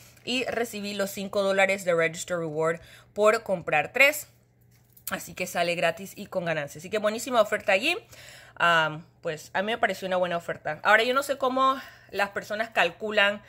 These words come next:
ganancia, porque como hice una transacción y me dieron Register Reward, así que yo no voy a decir que fue gratis o con ganancia o cuánto me costó. Simplemente les estoy diciendo específicamente cuál fue la oferta.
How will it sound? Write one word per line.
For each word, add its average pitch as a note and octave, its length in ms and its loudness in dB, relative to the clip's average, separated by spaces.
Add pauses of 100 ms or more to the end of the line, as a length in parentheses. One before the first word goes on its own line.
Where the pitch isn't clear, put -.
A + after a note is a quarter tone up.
(220)
ganancia, F#3+ 760 2 (260)
porque G#3 300 -2
como F#3 360 -2
hice G3+ 240 -4
una A3+ 300 2
transacción A#3 640 -4
y G#3+ 60 -4
me F#3+ 120 -2
dieron F#3 200 0
Register G3 360 -2
Reward, F#3+ 360 0
así F3+ 200 -2
que G3+ 140 -6
yo G#3+ 100 0
no A#3 120 0
voy A3 160 4
a A3 80 6
decir G3 360 -8
que G3+ 100 -8
fue G3 160 -6
gratis G#3 380 0
o G3 80 -10
con F3 120 -8
ganancia G3 760 2
o D#3+ 140 -2
cuánto F3+ 240 -4
me F#3+ 120 -6
costó. B3 400 -2 (300)
Simplemente A#3 500 -2
les G3+ 100 -4
estoy F3+ 180 -6
diciendo G3+ 540 -2 (300)
específicamente F#3+ 1080 -2
cuál F#3 340 4
fue F3+ 340 -4
la D#3+ 180 0
oferta. D#3 540 -2